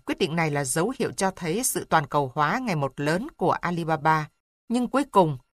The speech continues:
lại hóa thành thảm họa và đẩy công ty vào cảnh hỗn loạn. Thời gian khoảng cách và khác biệt ngôn ngữ khiến giao tiếp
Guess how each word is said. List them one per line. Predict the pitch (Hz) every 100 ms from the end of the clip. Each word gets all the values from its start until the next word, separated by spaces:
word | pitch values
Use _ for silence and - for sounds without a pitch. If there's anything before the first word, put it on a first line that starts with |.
| -
lại | 156 156 -
hóa | 165 196 294
thành | - 180 143 123
thảm | - 151 113 _
họa | 139 - _ _ _ _ -
và | 156
đẩy | 190 165
công | - 233
ty | 240 226
vào | 185 160
cảnh | - 139 117 -
hỗn | 165
loạn. | 254 160 - _ _ _ _ _ _
Thời | - 196
gian | 160 240 233
khoảng | - 160 123
cách | - 269 -
và | 170 127 -
khác | 269 -
biệt | 170 151
ngôn | 160 180
ngữ | 170 151 226 269
khiến | 196 202
giao | 254 190 160
tiếp | - 262